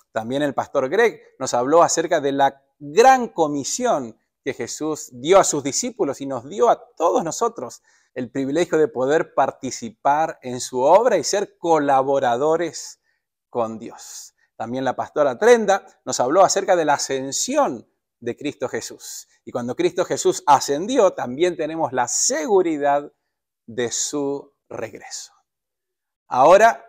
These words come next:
Jesús no está físicamente presente con los discípulos.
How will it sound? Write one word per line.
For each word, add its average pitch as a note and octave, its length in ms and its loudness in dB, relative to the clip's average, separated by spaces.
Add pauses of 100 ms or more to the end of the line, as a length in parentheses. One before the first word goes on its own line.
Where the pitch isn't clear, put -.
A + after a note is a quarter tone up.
(160)
Jesús G3+ 320 -4
no E3 140 -4
está G#3 460 4
físicamente D3+ 920 -6
presente C3+ 920 -6 (380)
con A#2+ 160 -2
los A2+ 140 -6
discípulos. - 840 -16